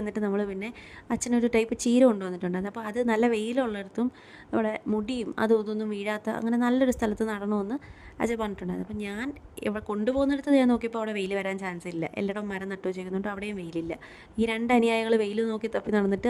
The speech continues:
അവസാനം നമ്മളൊരു സ്ഥലം കണ്ടുപിടിച്ചു. അവിടോട്ട് നടാമെന്ന് വെച്ചിട്ട് പിന്നെ അവിടെ ഞാൻ കുത്തി കഴിച്ച് എന്താണ്ടൊക്കെ ചെയ്ത് എന്താ പറയണ്ടേ, ഇത് നട്ടു. ഇതാട്ടോ ആ ചീര. ഇത് ഏത് ചീരയാണെന്ന് എനിക്കും അറിയത്തില്ല, ഞാനും കണ്ടിട്ടില്ല.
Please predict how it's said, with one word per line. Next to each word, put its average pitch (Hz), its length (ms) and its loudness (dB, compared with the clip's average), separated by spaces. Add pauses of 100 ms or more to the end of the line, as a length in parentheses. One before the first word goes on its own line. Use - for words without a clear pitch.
അവസാനം 214 380 2 (340)
നമ്മളൊരു 220 320 4
സ്ഥലം 202 280 4
കണ്ടുപിടിച്ചു. 185 380 2 (120)
അവിടോട്ട് 214 280 2 (100)
നടാമെന്ന് 202 340 4
വെച്ചിട്ട് 233 340 -2
പിന്നെ 214 220 2
അവിടെ 208 200 4
ഞാൻ 214 140 2
കുത്തി 202 240 2
കഴിച്ച് 202 280 2
എന്താണ്ടൊക്കെ 202 680 0
ചെയ്ത് 180 220 2 (800)
എന്താ 208 200 4
പറയണ്ടേ, 190 340 -2 (500)
ഇത് 202 160 0
നട്ടു. 180 260 2
ഇതാട്ടോ 226 340 2
ആ 208 60 -4 (100)
ചീര. 180 180 0 (120)
ഇത് 202 160 2
ഏത് 202 160 -4
ചീരയാണെന്ന് 226 340 -2
എനിക്കും 202 240 0
അറിയത്തില്ല, 220 400 2
ഞാനും 220 240 0
കണ്ടിട്ടില്ല. 208 380 -4